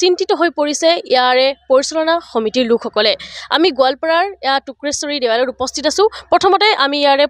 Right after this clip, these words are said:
পৰিৱেশ আমি দেখুৱাবলৈ বিচাৰিম এন ডি টুৱেণ্টি ফ'ৰ দৰ্শকসকলক। এয়া যিহেতু, আহ, গোৱালপাৰাৰ যি টুক্ৰেশ্বৰী দেৱালয়, যি কপিকুলৰ ৰাজ্য হিচাপে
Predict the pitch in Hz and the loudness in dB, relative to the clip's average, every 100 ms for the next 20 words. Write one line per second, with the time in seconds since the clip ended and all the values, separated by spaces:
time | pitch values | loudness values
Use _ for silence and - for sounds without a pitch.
0 | - 262 285 285 240 262 226 - 254 254 | 2 2 2 0 -4 -4 -6 -2 0 2
1 | 262 226 - 277 262 240 269 269 247 277 | 2 0 0 0 2 -2 -2 -4 -4 -2
2 | 240 208 269 277 277 330 - - - - | 0 0 0 -2 2 0 0 -14 -16 -4
3 | 359 403 370 392 403 415 - - 254 247 | 0 0 -2 -6 -6 -6 -10 -12 -6 -4
4 | 240 254 285 349 359 285 277 262 285 294 | -2 -2 -2 0 0 -2 -10 -10 -8 -6
5 | 302 302 226 240 277 208 - _ _ 240 | -6 -6 -4 -2 0 -2 -4 _ _ -16
6 | - 254 294 330 330 359 359 359 - 254 | -14 -6 -4 -4 -4 0 2 2 0 -6
7 | 247 240 294 269 285 277 269 | -6 -6 -10 -10 -10 -6 -4